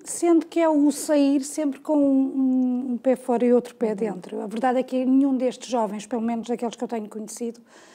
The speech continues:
Speaker 1: nenhum destes jovens quer, quer sair do bairro no, no sentido mais abrangente da palavra.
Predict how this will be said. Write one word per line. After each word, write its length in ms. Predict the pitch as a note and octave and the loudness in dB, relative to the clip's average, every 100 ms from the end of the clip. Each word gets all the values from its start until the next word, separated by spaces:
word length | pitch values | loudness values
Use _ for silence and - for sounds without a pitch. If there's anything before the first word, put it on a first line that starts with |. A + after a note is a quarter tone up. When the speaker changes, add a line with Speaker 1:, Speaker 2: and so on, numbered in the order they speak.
| - - | -20 0
Speaker 1:
nenhum 260 | C4 D4 C#4 | 6 6 6
destes 400 | C4 B3+ - A3+ | 4 0 -4 -6
jovens 500 | B3 B3 B3 A#3 - | -4 -2 -4 -6 -10
quer, 380 | - C#4 C4 B3+ C4 B3+ B3+ - _ - | -4 0 0 0 0 0 -4 -8 _ -6
quer 180 | C#4+ C4+ | -4 -4
sair 540 | - D4 C4 B3 A3+ | -4 0 2 2 0
do 160 | A#3+ A3 | -2 0
bairro 420 | B3 B3+ B3+ - - - _ | 0 0 -4 -16 -20 -20 _
no, 520 | B3+ B3+ C4 B3+ B3+ B3 | 2 4 6 6 4 2
no 140 | B3 | 0
sentido 340 | B3+ A#3+ A#3+ A#3 | -2 -2 -2 -2
mais 200 | A3+ A3 | -2 -2
abrangente 460 | G#3 G#3 F#3+ F3+ | -4 -6 -6 -8
da 100 | G#3+ | -10
palavra. 440 | - G3 F#3+ - | -12 -14 -14 -20